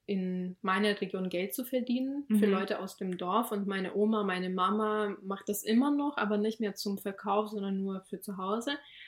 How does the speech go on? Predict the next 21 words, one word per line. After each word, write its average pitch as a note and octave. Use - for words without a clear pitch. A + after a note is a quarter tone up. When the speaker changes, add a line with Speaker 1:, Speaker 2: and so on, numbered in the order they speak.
Speaker 1:
Aber G3
in F#3+
meiner G#3+
Kindheit A#3+
haben G3
wir G3
regelmäßig G#3
das G3
gemacht. F#3
Äh, G3
und G3
da F#3+
bist G3
du G3
halt F#3
auch G#3
zehn, A3
zwölf G3
Stunden G#3+
im F#3+
Wald, F3+